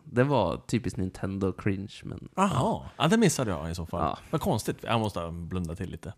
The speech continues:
Speaker 1: Ja.
Speaker 2: Nej, de, det sändes ju live från Japan, så att med tidsdifferensen och sådär så vart det ju fem för oss på morgonen i Europa.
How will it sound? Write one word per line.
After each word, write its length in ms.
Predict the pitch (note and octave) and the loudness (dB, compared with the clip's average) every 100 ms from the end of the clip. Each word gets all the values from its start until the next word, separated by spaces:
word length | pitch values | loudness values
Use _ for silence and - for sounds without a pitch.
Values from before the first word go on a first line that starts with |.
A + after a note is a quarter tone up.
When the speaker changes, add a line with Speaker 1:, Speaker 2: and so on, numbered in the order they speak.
| - | -12
Speaker 1:
Ja. 180 | - - - - - - - - - - | -12 -12 -18 -20 -20 -20 -18 -18 -20 -6
Speaker 2:
Nej, 180 | C3 D#3+ | 2 4
de, 220 | G3+ G3 | 4 4
det 400 | F3+ D#3 E3+ F#3+ | 2 2 2 2
sändes 340 | - G3 G3 F#3+ | 2 2 2 2
ju 40 | |
live 200 | F#3 E3+ | 2 2
från 160 | E3+ D#3 | 4 4
Japan, 480 | F3 C#3 G2+ F2 | 4 4 0 -2
så 100 | F#2 | 0
att 180 | A#2+ - C3+ B2+ | -2 -2 -6 -6
med 360 | A#2 B2+ C3 | -8 -2 0
tidsdifferensen 840 | C#3 C3+ - C3+ - D3 C#3 B2+ A2+ | 2 0 0 -2 0 0 0 0 0
och 80 | |
sådär 220 | G#2 G#2+ G2 | 0 0 -2
så 120 | A#2 | 0
vart 220 | A2+ - | -2 0
det 60 | A2+ | -2
ju 240 | G2+ G2 | -2 -6
fem 460 | - - D#3 D3+ C3+ | -8 -4 0 0 0
för 140 | B2 | 2
oss 140 | A#2 | 0
på 100 | - | 0
morgonen 420 | A2+ G#2+ G2 F#2 F#2 | 0 2 2 0 -2
i 160 | E2 | -2
Europa. 540 | F2 G#2 A#2 - B2+ | 0 0 -2 2 2